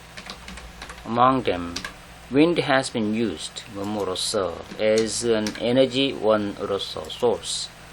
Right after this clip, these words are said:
S O U R C E, for centuries.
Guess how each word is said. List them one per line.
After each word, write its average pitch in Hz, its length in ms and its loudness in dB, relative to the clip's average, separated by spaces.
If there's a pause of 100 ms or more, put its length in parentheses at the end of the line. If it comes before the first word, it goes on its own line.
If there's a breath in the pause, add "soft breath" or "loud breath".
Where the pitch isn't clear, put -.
(340)
S 101 400 -8
O 107 180 -4
U 98 120 -8 (160)
R 120 340 -4
C - 540 -6
E, - 160 -12 (1500)
for 120 320 4
centuries. 104 920 -2